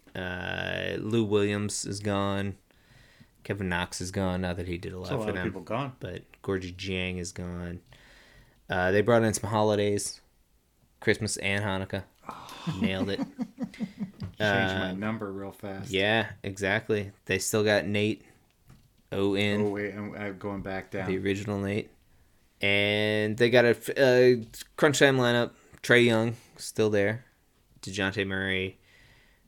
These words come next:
Speaker 1: Hunter. John Collins. Capella. Uh, off the bench, you got the Holidays. Okongwu. They still have, um, the other Bogdanovich, who is still super good.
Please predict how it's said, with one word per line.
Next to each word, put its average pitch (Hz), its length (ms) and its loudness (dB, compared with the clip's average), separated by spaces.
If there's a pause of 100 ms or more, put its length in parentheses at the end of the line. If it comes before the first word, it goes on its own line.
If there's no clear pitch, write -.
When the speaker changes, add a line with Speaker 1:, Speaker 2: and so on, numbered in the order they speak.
(100)
Speaker 1:
Hunter. 113 560 6 (960)
John 123 220 4
Collins. 110 520 4
Capella. 110 640 10 (1080)
Uh, 92 640 -4
off 104 180 -4
the 101 60 -10
bench, 95 360 -2
you 101 60 0
got 92 120 2
the 90 80 -2
Holidays. 92 760 -2
Okongwu. 98 720 0 (480)
They 98 80 -6
still 113 220 4
have, 95 160 0 (340)
um, 90 460 -2 (160)
the 113 140 0
other 113 240 4
Bogdanovich, 92 800 -2 (580)
who 95 100 -2
is 90 140 0
still 92 260 -2
super 98 300 -2
good. 92 300 -2